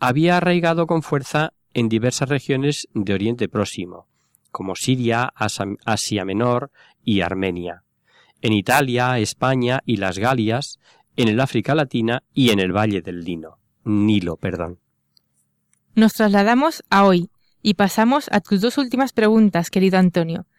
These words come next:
Speaker 2: Como sabes, la persecución de los cristianos, desgraciadamente, está a la orden del día. El Centro para el Estudio del Cristianismo Global en Estados Unidos estima que cada año son asesinados cerca de cien mil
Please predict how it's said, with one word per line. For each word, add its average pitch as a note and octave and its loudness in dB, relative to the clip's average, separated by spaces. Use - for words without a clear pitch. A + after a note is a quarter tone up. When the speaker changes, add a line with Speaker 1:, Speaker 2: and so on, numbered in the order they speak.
Speaker 2:
Como F#3+ 4
sabes, A#3 0
la F#3+ 2
persecución F#3+ 0
de A#3+ 4
los A#3+ 0
cristianos, A#3+ 2
desgraciadamente, G3+ 4
está A#3+ 2
a A3+ 6
la F#3+ 6
orden G3 6
del F3+ 6
día. F3+ 2
El G3 4
Centro C4 0
para A#3+ 2
el G#3 4
Estudio A#3+ 2
del F3+ 2
Cristianismo G3+ 2
Global G#3+ 4
en F#3 4
Estados G#3 2
Unidos B3+ 2
estima G3+ 2
que F3+ -2
cada F#3 2
año C4 4
son G#3+ 4
asesinados A3 0
cerca A3 -2
de A#3+ 4
cien F#3 4
mil C4+ 2